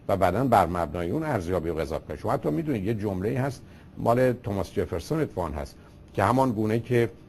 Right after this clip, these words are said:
طوفان سبب بهتر شدن هواست، انقلابات هم سبب بهتر شدن اوضاع است. این حرف رو به دانشجویان، البته دقیقاً حالا خاطرم نیست، دانشگاه آکسفورد مثلاً دادن در انگلستان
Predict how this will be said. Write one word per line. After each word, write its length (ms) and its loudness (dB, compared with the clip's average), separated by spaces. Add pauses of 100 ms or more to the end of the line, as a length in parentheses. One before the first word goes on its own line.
(140)
طوفان 520 0
سبب 340 2
بهتر 400 -2
شدن 340 -4
هواست، 480 0 (340)
انقلابات 680 2
هم 100 2
سبب 300 4
بهتر 300 0
شدن 300 -2
اوضاع 340 -6
است. 180 -20 (420)
این 120 0
حرف 200 2
رو 100 2
به 140 2
دانشجویان، 880 0
البته 200 -6
دقیقاً 360 2
حالا 200 2
خاطرم 340 0
نیست، 160 -4
دانشگاه 360 0 (180)
آکسفورد 540 0
مثلاً 320 -2
دادن 360 -2
در 140 0
انگلستان 520 -4